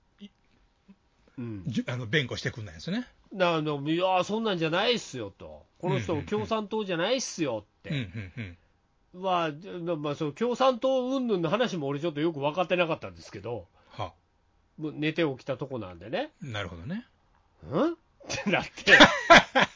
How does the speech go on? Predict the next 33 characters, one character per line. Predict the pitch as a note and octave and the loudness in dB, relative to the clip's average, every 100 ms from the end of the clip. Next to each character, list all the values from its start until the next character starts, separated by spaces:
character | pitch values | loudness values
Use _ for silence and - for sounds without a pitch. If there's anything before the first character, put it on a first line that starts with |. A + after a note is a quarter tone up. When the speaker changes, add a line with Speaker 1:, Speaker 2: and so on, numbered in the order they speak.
| - | -4
Speaker 2:
「あ | F3+ C#3+ B3+ | 2 8 8
れ？ | F#4+ F4+ - _ _ - - _ _ _ - | 8 4 0 _ _ -20 -20 _ _ _ -8
今 | A3 F4 F4+ | 0 4 6
さ | F#4 F#4 | 6 4
っ | |
き | D#4+ | 2
爆 | F#3 G#3 C4+ | 4 4 6
発 | E4+ E4+ F#4 | 4 4 0
し | D#4+ | -2
て | F#4+ G4 | 0 4
た | E4+ | 6
や | C#4+ G#3+ | 6 2
ん。 | B2 F#2+ - - A2+ - - B3+ - A#3+ - A#3 - G#3 _ - _ | -2 -10 -12 -8 4 6 6 4 2 -2 -2 -6 -4 -10 _ -12 _
Speaker 1:
<laughs> | - | 2
Speaker 2:
な、 | - F4+ - - _ | 6 6 2 -4 _
こ | - F4+ | 2 4
の | G4 | 4
人 | F#4 C4+ | 2 2
な | G#3 D#4+ | 4 4
ん | C#4+ | 4
か | C4 F#3+ D3 | 4 4 2
辛 | - E4 F4 F#4+ | 0 4 6 6
い | |
こ | D#4+ C4+ | 4 0
と | G3 | 0
な | E3 D3+ | 0 -2
っ | |
て | - D#3 | -4 -4
る | D3 D3+ | -2 -2
や | A2+ | -4
ん。 | F2+ - _ _ B2+ | -8 -20 _ _ 0
Speaker 1:
う | |
ん。 | C3+ A2 | 0 0